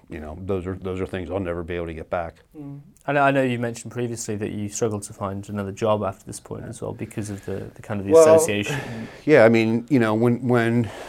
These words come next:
Speaker 1: when I would tell people what the, obviously they were gonna ask what happened, and I made a conscious decision to not remove anything related to the, to Toyota from my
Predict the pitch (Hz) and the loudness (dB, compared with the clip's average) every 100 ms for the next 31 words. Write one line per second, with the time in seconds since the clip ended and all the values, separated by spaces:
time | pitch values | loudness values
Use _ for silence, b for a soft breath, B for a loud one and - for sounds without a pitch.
0 | B - 113 117 113 107 - 110 107 113 | B -4 0 2 2 2 4 4 4 0
1 | 107 110 107 110 104 104 - - - _ | 0 0 2 2 0 -6 -12 -20 -20 _
2 | _ - 110 104 104 - 87 107 - - | _ -6 2 2 0 -10 0 0 0 -10
3 | - 113 113 110 104 107 95 101 98 104 | 2 4 4 4 4 6 4 2 0 -2
4 | 101 - 104 113 110 92 98 107 - B | -2 -2 4 4 4 2 -2 -4 -10 B
5 | B B B B 98 104 101 104 104 98 | B B B B 0 2 4 4 2 2
6 | - 104 98 - 98 - 104 95 95 92 | 2 0 0 -8 -8 -4 -2 0 -2 -2
7 | - - - 98 104 104 98 - - - | -6 -10 -4 -2 2 2 2 -2 -10 -18
8 | _ _ B B B B 104 104 110 107 | _ _ B B B B -2 2 4 4
9 | 101 101 92 107 95 101 107 98 98 87 | 2 0 0 0 2 2 4 4 2 -2
10 | - 92 92 90 - - 104 90 - 98 | -4 -2 0 -2 -6 -10 -6 -4 0 0
11 | 101 95 - 98 95 95 92 92 90 98 | 2 -2 -2 -4 -2 -2 -2 -2 -2 -2